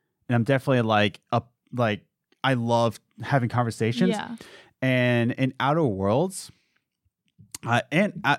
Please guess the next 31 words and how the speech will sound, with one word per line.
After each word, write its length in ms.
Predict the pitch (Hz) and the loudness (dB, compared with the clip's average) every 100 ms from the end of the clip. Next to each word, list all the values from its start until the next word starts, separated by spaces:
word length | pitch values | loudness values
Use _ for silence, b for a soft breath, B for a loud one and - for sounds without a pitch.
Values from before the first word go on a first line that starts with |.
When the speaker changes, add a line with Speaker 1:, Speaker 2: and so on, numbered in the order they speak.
| - | 0
Speaker 1:
Outer 180 | 151 170 | 2 2
Worlds 260 | 156 139 117 | 2 0 0
and 200 | 123 120 | 0 0
any 220 | 117 120 | 0 0
Fallout 340 | 110 107 123 | 0 0 0
game, 220 | 147 143 - b b b b _ _ _ | 0 -2 -2 b b b b _ _ _
I 240 | 120 123 107 _ _ _ _ _ | 0 2 0 _ _ _ _ _
beef 340 | 156 147 - - | 0 0 -2 -2
up 300 | 127 92 - | 0 0 -2
my 280 | 101 104 104 | 0 2 0
persuasion. 800 | - 117 - 117 110 101 95 92 B | 0 -4 -2 0 0 -2 -6 -8 B
<laughs> 120 | B | B
Like, 280 | - 226 147 | -4 0 0
Speaker 2:
Yeah. 120 | 214 - | 0 -2
Speaker 1:
I 120 | 123 | -2
beef 340 | - 147 147 151 | 0 0 0 2
it 80 | |
up, 160 | 123 107 | 0 2
my 120 | 113 | 0
conversation 680 | 101 135 120 113 117 113 131 | 2 0 0 0 0 0 -2
skills. 340 | - 147 143 151 b b - | 0 0 0 -4 b b 0
I, 180 | 120 - | 2 2
I 100 | 117 | 0
go 280 | 110 131 - | 2 0 0
all 280 | 113 127 | 2 2
the 60 | 123 | 4
way 80 | 120 | 2
to 160 | 127 107 | 2 0
a 80 | |
hundred 420 | 98 120 117 123 110 | 0 0 0 0 -2
because 320 | 107 110 | -2 -2